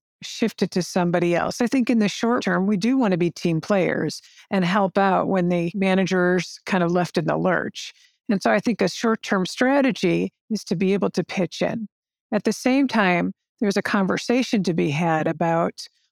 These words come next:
what's the long-term plan. It's a hard time now for organizations to start doing a, a lot of hiring, even if they want to, because the labor market's so tight.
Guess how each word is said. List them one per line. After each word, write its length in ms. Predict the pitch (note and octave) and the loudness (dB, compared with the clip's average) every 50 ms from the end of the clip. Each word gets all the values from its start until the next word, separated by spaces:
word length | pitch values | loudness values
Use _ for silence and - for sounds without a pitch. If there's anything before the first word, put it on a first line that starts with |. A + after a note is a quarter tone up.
| _ - | _ -4
what's 280 | G#3+ G#3+ A3 - - | -2 -2 -2 -2 -2
the 100 | - A3 | -2 0
long-term 760 | F#3+ F3+ F3+ F3+ F3+ F3 F3 - - - F#3+ E3+ E3+ F3 E3 | 2 2 2 2 2 0 0 -2 -4 -4 -2 -2 0 -2 -2
plan. 560 | - - G#3 G3+ G3+ F3+ D#3+ D#3+ - A3 G3+ - _ _ _ _ _ _ - | -4 -2 0 0 2 2 0 0 -2 -4 -6 -10 _ _ _ _ _ _ -6
It's 160 | A3+ - - | -4 -2 -2
a 60 | F#3 | -2
hard 360 | - - G3+ G3+ G#3 A3 F#3+ | -2 0 0 0 0 0 -2
time 320 | - - G#3+ G3+ G3+ G#3 G3+ | -2 -2 0 2 2 2 2
now 240 | G3 F#3 G3 G3+ | 2 2 0 0
for 160 | A3 - G3+ G3 | -2 0 0 0
organizations 920 | G3 F#3 F3 F3+ F3 F3 D#3+ - F3 F3+ F#3 - - A3+ G#3+ G#3 - - | 0 2 0 0 0 0 0 0 0 0 0 0 0 0 0 0 -2 -4
to 160 | - - F3+ E3+ | -4 -4 -4 -4
start 400 | - - G3 F3 E3 E3 - _ F#3 | -2 -2 0 0 0 0 -2 _ -4
doing 240 | F3 G3 F#3+ F#3 F3+ | -2 0 0 2 0
a, 80 | - - - - | -2 -2 -2 -2
a 80 | G3+ | 0
lot 240 | F3+ F3 E3+ E3+ E3+ | 2 2 2 2 2
of 120 | E3 E3 | 0 0
hiring, 580 | - - - E3+ F3 F#3 G#3 A3+ A#3+ B3+ B3+ A#3+ | -2 0 0 2 2 4 4 4 4 4 4 4
even 240 | G3+ G3 F#3 F3+ F#3+ | 2 2 2 2 0
if 160 | F#3 E3 - | 0 0 0
they 140 | F3+ E3+ E3+ | 0 2 2
want 400 | D#3+ E3 D#3+ E3 F3 G3 - - | 2 2 2 2 0 -2 -4 -4
to, 260 | - C4 B3+ B3+ C4 - | -2 0 2 2 0 0
because 400 | G3 F3+ - - G3+ F#3 F3 - | -2 -2 -2 0 -2 -2 0 0
the 80 | - E3 | 0 0
labor 320 | E3 F3 F3 F3 G3 G3+ | 2 2 2 2 2 2
market's 420 | G3+ G3 G3+ G3+ - - - - - | 2 2 0 0 -2 -4 -6 -4 -2
so 160 | F#3+ E3+ D#3 | 0 0 0
tight. 560 | - - - A#3+ A#3+ G#3+ - - G#3+ - | -2 -2 0 0 2 2 0 -2 -4 -8